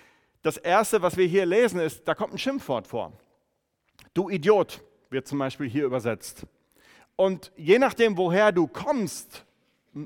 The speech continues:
ist das für dich jetzt schlimm oder nicht schlimm? Also ich war eine Zeit lang im Ruhrgebiet und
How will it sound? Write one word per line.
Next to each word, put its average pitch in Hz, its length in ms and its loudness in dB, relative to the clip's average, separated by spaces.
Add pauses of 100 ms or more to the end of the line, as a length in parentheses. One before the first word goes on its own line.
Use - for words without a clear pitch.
(200)
ist 214 220 2
das - 160 -2
für 214 80 0
dich 202 100 -8
jetzt 202 160 -2
schlimm 220 300 0
oder 180 160 4
nicht 175 180 2
schlimm? 110 320 -6
Also 151 180 -6
ich 147 100 -6
war 180 60 0
eine 190 120 -4
Zeit 185 180 -2
lang 170 140 -6
im 156 80 -4
Ruhrgebiet 190 680 0 (680)
und 202 240 6